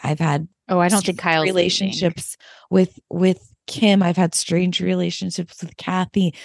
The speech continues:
Speaker 1: Like, now our relationship has changed."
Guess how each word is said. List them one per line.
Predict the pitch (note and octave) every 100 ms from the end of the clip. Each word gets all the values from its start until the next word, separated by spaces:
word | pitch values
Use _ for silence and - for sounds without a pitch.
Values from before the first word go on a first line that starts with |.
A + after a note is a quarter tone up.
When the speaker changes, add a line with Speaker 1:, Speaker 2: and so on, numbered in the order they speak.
| - F3+
Speaker 1:
Like, | F3+ - _ _
now | D3+ D3+ D3+ F3 -
our | G3+ G#3
relationship | G3 G3 F3+ F3 F3+ - E3
has | E3+ D#3 -
changed." | - E3 D#3+ D#3 -